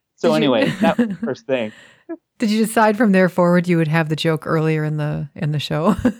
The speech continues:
Speaker 2: <laughs>
Speaker 1: I kinda like saving the joke. Like, I
Speaker 2: Oh.
Speaker 1: sort of have this thing where I like,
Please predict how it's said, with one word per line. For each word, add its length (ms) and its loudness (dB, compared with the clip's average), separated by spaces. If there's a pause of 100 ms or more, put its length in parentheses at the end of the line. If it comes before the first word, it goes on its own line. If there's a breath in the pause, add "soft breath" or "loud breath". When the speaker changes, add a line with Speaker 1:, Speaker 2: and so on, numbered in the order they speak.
(180)
Speaker 2:
<laughs> 420 -8
Speaker 1:
I 120 0
kinda 400 0
like 420 -2
saving 340 -2
the 80 -6
joke. 440 -4
Like, 180 -10
I 180 2
Speaker 2:
Oh. 60 -2
Speaker 1:
sort 220 -4
of 100 -2
have 260 -2
this 160 -10
thing 180 -4
where 140 0
I 60 4
like, 440 -2